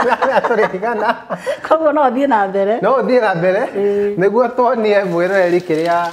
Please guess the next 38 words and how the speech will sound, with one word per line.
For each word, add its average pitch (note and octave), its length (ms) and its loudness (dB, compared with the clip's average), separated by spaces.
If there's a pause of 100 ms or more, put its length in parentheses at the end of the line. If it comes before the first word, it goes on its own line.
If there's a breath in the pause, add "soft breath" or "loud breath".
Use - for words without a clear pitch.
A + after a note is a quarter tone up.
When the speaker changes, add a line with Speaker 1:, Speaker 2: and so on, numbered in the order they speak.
(240)
Speaker 1:
wakĩruga. D3 600 -2
Speaker 2:
Nĩ - 40 0
ma A3+ 100 2
nĩ A#3+ 160 0
kwarugwo. F#3+ 680 -2 (100)
Speaker 1:
Ĩĩ. E3 400 0
Speaker 2:
Ĩĩ. E3 720 -8
Speaker 1:
No G#3+ 60 2
tũrĩ A#3+ 280 2
o A#3+ 40 2
hau F#3+ 280 2
rĩ, D3+ 120 -2 (120)
Speaker 2:
Eh. A3 240 -2
Speaker 1:
tũgũ- B3+ 180 0
Thiĩ A#3+ 180 0
na F3+ 100 -2
mbere E3+ 180 0
ũguo D3 260 -2
tũkwaragia C3+ 640 -2
ũkĩrutaga C#3+ 540 -2
tũmawĩra D3+ 560 -2 (120)
o C3 140 -2
Speaker 2:
Ĩĩ. F#3+ 80 -6
Speaker 1:
kahora C#3+ 280 0
o B2+ 40 -4
kahora. C3+ 440 -4 (220)
Speaker 2:
Nĩguo. F#3 340 -8 (300)
Speaker 1:
Ngũrie F#3+ 300 2
atĩrĩrĩ, E3+ 420 -2 (160)
Speaker 2:
Eh. G#3 160 -8
Speaker 1:
rĩrĩa A3+ 200 0
tũraranĩirie F3 840 -2
atĩ, C#3 440 -4 (100)
ah, C3+ 320 -2
ona D#3 160 -4
tũtanathiĩ A3+ 440 -4
hau C#3+ 280 -2
rĩ, C3 80 -4